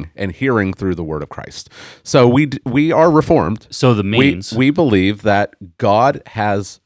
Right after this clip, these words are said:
Speaker 1: has chosen, he has predestined a
Speaker 2: Uh-huh.
Speaker 1: people. Um, those people will come to Christ, um, and be saved. But God has chosen in his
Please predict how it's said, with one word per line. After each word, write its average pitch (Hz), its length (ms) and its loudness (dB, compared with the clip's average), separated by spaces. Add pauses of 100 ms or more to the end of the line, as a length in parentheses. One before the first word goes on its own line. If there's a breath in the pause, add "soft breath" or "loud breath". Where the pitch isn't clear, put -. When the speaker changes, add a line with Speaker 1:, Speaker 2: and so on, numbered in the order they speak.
(120)
Speaker 1:
has 98 280 -8
chosen, 110 500 0
he 110 120 -4
has 85 100 -6
predestined 107 720 -4
a - 80 -8
Speaker 2:
Uh-huh. 123 80 -2
Speaker 1:
people. 101 440 -4 (680 loud breath)
Um, 95 400 -2
those 127 360 2
people 131 420 -6
will 147 420 2
come 151 400 -2
to 151 100 -6
Christ, - 600 -4 (1080 soft breath)
um, 98 300 0
and 107 200 2
be 139 120 2
saved. 98 480 -2 (840)
But 110 220 -2
God 123 360 4
has 117 220 -2
chosen 135 680 -2
in 113 240 -2
his 139 600 -4